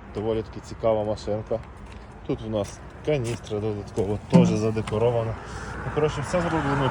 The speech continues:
по розуму, гарненьке, ось таке. Кому цікавить, дзвоніть, пишіть, вона в нас на майданчику. Зараз деякі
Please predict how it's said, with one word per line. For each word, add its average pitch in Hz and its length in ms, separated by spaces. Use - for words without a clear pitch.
по 147 80
розуму, 143 560
гарненьке, 127 680
ось 98 100
таке. - 320
Кому 139 180
цікавить, 151 500
дзвоніть, 120 320
пишіть, - 520
вона 107 160
в 107 60
нас 107 200
на 113 80
майданчику. 113 720
Зараз 110 220
деякі 113 440